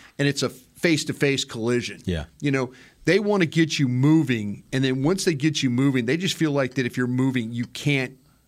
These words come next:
Speaker 1: you can't firm up and get
Speaker 2: Yeah.
Speaker 1: tackled.
Speaker 2: Arm tackles won't work with
Speaker 1: Not,
Speaker 2: this guy
Speaker 1: no,
Speaker 2: anyway.
Speaker 1: it's, no, it's, you're right.
Speaker 2: Yeah.
Speaker 1: Teams, I'm serious. It's second and ten, and they, and it's like, it's got, you know, they got the whole team in the box,
Speaker 2: Yeah.
Speaker 1: and they hand the ball to the guy, and he just blasts through guys,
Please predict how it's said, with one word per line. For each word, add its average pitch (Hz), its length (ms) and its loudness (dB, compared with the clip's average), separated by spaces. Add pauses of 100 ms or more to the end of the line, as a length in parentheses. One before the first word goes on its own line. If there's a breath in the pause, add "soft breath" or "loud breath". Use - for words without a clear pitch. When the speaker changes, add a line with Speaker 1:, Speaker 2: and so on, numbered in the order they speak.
(100)
Speaker 1:
you 127 100 -2
can't 139 360 -2
firm 120 420 0
up 120 220 0
and 107 100 -4
get 95 200 -10
Speaker 2:
Yeah. 104 100 0
Speaker 1:
tackled. 107 280 2
Speaker 2:
Arm 165 140 4
tackles 127 380 2
won't 101 200 0
work 113 200 2
with 185 80 2
Speaker 1:
Not, 190 200 6
Speaker 2:
this 190 80 -8
guy - 20 2
Speaker 1:
no, 190 100 4 (100)
Speaker 2:
anyway. 143 140 0
Speaker 1:
it's, - 80 -14 (140 loud breath)
no, 330 140 4
it's, 226 180 0
you're 240 120 2
right. 254 260 4
Speaker 2:
Yeah. 180 60 -2
Speaker 1:
Teams, 220 480 2
I'm 220 120 0
serious. - 380 2
It's 147 140 -2
second 277 320 2
and 160 120 0
ten, 226 300 2
and 180 100 2
they, 160 200 2
and 185 120 2
it's 170 240 -2
like, 165 240 0
it's 151 160 -2
got, 170 220 0 (140)
you 170 120 0
know, 147 60 0
they 143 140 -2
got 185 160 0
the 175 80 -4
whole 208 240 4
team 202 460 0
in 160 120 2
the 143 60 4
box, 160 480 2
Speaker 2:
Yeah. 135 200 2 (200 loud breath)
Speaker 1:
and 175 100 2
they 180 80 2
hand 196 300 2
the 208 40 4
ball 156 240 2
to 147 80 2
the 135 80 0
guy, 147 200 2
and 156 80 0
he 170 100 -2
just 175 280 -2
blasts 170 540 0
through 180 280 4
guys, 135 520 2